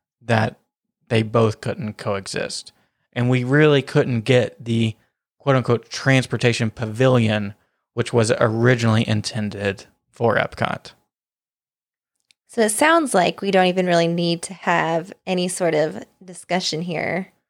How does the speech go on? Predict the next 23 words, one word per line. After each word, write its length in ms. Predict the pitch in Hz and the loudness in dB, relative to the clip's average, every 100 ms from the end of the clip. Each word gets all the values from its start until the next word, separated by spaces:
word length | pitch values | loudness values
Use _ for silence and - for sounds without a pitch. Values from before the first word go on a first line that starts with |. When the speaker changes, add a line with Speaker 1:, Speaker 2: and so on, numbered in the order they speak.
| _ | _
Speaker 1:
Yeah, 280 | 175 170 117 | 2 4 4
so 160 | - | 4
when 180 | 139 151 | 4 4
you 160 | 185 226 | 4 2
call 300 | - 151 156 | 2 2 2
me 300 | 147 127 117 | 4 4 2
a 340 | - 123 113 | 0 0 0
test 340 | 110 - 127 - | 0 -6 -6 -2
track 220 | 107 - | -4 -2
hater, 380 | 156 151 117 107 | 2 4 4 2
I 120 | 113 | 0
think 320 | 135 131 - | -2 -2 -4
I 100 | - | -2
need 180 | 113 117 | 0 0
you 80 | 113 | 0
to 60 | 110 | 0
be 100 | 110 | 0
more 160 | 110 | 0
specific. 440 | 110 120 - 113 - | -2 -6 -2 -2 -2
I'm 120 | 131 | -2
a 40 | 123 | -2
test 240 | - 139 | -2 -4
track 260 | - 110 | -2 -4